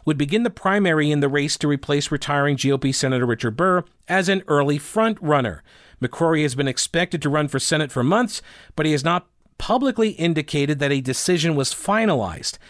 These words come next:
He is expected to formally launch the campaign this week. He's making an announcement,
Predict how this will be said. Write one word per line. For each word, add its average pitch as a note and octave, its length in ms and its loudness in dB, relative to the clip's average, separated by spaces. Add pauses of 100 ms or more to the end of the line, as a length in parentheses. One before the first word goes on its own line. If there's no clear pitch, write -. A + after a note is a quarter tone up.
(200)
He D3 140 -2
is C#3+ 80 -2
expected D#3+ 480 -4
to A#2 80 -4
formally G#3+ 500 2
launch D#3 360 0
the C3 80 -2
campaign D3 520 -2
this A#2 240 -2
week. G#3+ 320 0 (220)
He's A2 180 -6
making B2 320 -2
an A#2 60 0
announcement, A#2+ 680 -2